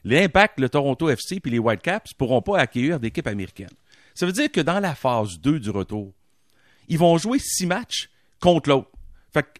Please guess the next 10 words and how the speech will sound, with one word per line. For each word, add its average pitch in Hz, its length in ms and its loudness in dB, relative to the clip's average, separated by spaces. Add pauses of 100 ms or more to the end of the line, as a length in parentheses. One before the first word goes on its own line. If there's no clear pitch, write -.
Impact 190 400 4
Vancouver, 156 540 2
Vancouver 156 400 2
Impact, 143 480 -2
Impact 139 340 -2
Toronto, 131 420 -2
Toronto 131 380 -2
Impact, 143 380 -4
Toronto 131 320 -2
Van-, 131 160 -4